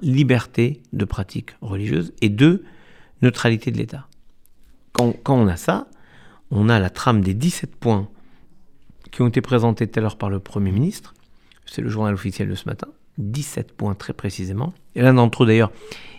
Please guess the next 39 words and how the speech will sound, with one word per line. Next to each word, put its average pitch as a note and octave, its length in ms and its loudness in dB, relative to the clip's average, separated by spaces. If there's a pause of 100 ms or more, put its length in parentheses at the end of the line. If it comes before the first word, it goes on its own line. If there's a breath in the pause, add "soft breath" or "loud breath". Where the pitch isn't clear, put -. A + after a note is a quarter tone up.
(280 loud breath)
personne C3 360 0
ne A#2 80 4
l'a A2 120 4
noté, G#2+ 280 2
mais G#2 140 4
moi G2 160 4
j'ai G2 140 2
vu G2+ 160 0
ça, A2 180 0
ça G#2 140 -2
m'a G2+ 260 -2
vraiment A2+ 580 0
passionné. B2 520 2 (580 loud breath)
C'est - 220 4
l'idée C#3+ 220 4
de A#2 100 6
former D3 600 0 (520)
les G#2+ 280 2
agents C#3+ 420 4
consulaires, C3+ 720 2
les A2+ 280 2
personnels D3 600 0
diplomatiques. B2+ 580 0 (180 loud breath)
Ce - 180 -2
qui F#3+ 140 2
montre F#3 300 4
bien B2+ 220 2
qu'il - 140 -4
y - 20 2
a F#2+ 40 2
un G#2 160 4
enjeu G#3 380 6 (400 loud breath)
à - 80 0
expliquer D#3 560 0
ce - 80 -4
que - 140 -4
c'est - 180 -2
notre B2 320 -2
laïcité A#2+ 580 -2